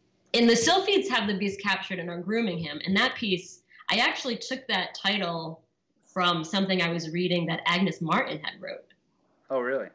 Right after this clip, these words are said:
Speaker 1: Yeah, I was reading this, this
Speaker 2: Excuse me, I gotta sneeze, I'm sorry.
Speaker 1: Sure.
Speaker 2: Oh, no, it went away. <laughs> Sorry. I didn't wanna sneeze over your talking there.
Speaker 1: No, no, that's all right. Um, sh-,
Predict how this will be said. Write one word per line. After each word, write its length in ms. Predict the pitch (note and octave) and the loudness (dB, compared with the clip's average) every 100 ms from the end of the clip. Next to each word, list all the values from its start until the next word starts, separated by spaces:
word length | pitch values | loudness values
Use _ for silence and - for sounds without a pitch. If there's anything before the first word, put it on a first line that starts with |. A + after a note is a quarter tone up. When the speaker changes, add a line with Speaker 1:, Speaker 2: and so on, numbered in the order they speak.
| _ _ | _ _
Speaker 1:
Yeah, 460 | F3 G#3+ G#3+ E3+ - | -2 2 2 0 -2
I 100 | F#3 | -4
was 240 | F#3 F#3 F#3+ | -4 -4 -4
reading 260 | A#3 A#3 | 0 0
this, 460 | G#3+ G3 - - - - | 0 -2 -6 -14 -20 -8
this 340 | F#3+ F#3 - | -4 -4 -8
Speaker 2:
Excuse 240 | - A#2+ | -10 -6
me, 80 | A2 | -2
I 80 | G#2 | -2
gotta 160 | A2 G#2 | -2 -6
sneeze, 300 | - G#2 G2 | -8 -10 -10
I'm 120 | G2 | -14
sorry. 180 | - G2 - | -14 -14 -14
Speaker 1:
Sure. 240 | - B3+ - - _ _ - | -6 -4 -6 -14 _ _ -12
Speaker 2:
Oh, 120 | A2 | -8
no, 220 | G#2+ G#2 | -4 -6
it 160 | G#2+ A#2 | -4 -6
went 140 | A#2 A2 | -4 -4
away. 280 | G#2 G2+ - - - - E5+ - - | -2 -4 -8 -16 -16 -14 -16 0 4
<laughs> 40 | C#5+ - A#3 - | 4 4 0 0
Sorry. 300 | B2+ G2+ A2 - _ _ | 0 0 -4 -14 _ _
I 60 | C3 | 0
didn't 140 | C3+ | 2
wanna 240 | C3 C#3 B2 | 4 4 2
sneeze 380 | - C#3 B2+ | -2 -6 -2
over 120 | B2+ A#2 | -2 -2
your 160 | A2+ | -6
talking 420 | A2 A#2 A#2 A2 | -4 -4 -4 -12
there. 160 | A2 A2+ - | -14 -8 2
Speaker 1:
No, 80 | G4 | 4
no, 360 | B4+ A#4+ A#4+ | 6 6 4
that's 180 | F4 - | 2 0
all 60 | D4 | -4
right. 100 | A#3 - - - C4+ | -4 -8 -16 -4 0
Um, 500 | C#4 B3+ A#3 A3 A#3 _ _ - | 2 2 0 -6 -10 _ _ -12
sh-, 300 | - - | -10 -8